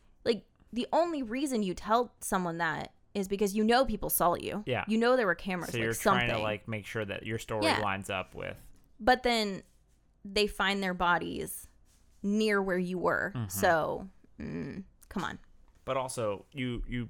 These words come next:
Speaker 2: should have, like, Dextered those
Speaker 1: Yes.
Speaker 2: bodies and, like, dumped them in the middle of the freaking, like, ocean. You
Speaker 1: Yeah.
Speaker 2: know what I mean?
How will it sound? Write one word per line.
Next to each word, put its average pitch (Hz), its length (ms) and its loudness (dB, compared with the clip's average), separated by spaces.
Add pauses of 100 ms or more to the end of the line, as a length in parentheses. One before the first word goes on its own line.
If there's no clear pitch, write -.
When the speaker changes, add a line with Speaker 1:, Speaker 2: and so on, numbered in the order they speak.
(380)
Speaker 2:
should 127 200 -6
have, 117 100 -8
like, 101 160 -6 (240)
Dextered 101 560 -4 (340)
those 98 160 0
Speaker 1:
Yes. - 140 4
Speaker 2:
bodies 98 480 0
and, 101 100 -8
like, 95 200 -8
dumped 98 200 -4
them 101 140 -8
in 95 60 -8
the 95 60 -6
middle 92 200 -4
of 90 40 -10
the 92 60 -8
freaking, 92 400 -10
like, 90 320 -14 (120)
ocean. - 500 -6 (100)
You 131 80 -2
Speaker 1:
Yeah. - 60 2
Speaker 2:
know 107 80 -2
what 98 60 -6
I 95 40 -6
mean? 95 260 -10